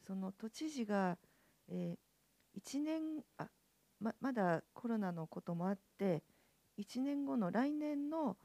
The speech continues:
九月まで、その国に対する東京都としての、えー、姿勢をですね、表明することが延期されたという状況だということは、今の、えー、東京都の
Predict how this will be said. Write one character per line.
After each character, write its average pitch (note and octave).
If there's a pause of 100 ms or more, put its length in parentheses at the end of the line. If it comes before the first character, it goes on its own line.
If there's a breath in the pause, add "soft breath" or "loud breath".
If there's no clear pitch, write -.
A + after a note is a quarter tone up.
(220)
九 D4
月 C#4
ま D#3+
で、 F3+ (400)
そ G3
の F#3+
国 A#3
に A3+
対 A3
す B3+
る G#3 (520)
東 C4
京 B3
都 F#3+
と F#3
し -
て D4+
の、 C4 (440)
え F3
ー、 -
姿 F#3
勢 F3+
を F3+
で D#3
す -
ね、 B3 (360)
表 A3
明 A3
す A3
る G#3+
こ A3+
と F3
が D3+
延 B3
期 B3
さ A#3+
れ A#3
た B3+
と D3 (640)
い F3+
う F3
状 F#3+
況 F3+ (120)
だ F#3+
と F3
い F3
う F#3
こ G#3+
と F#3+
は、 B3+ (440)
今 C4
の、 A#3+ (320)
え F#3
ー、 -
東 A3+
京 A#3+
都 F3+
の D3+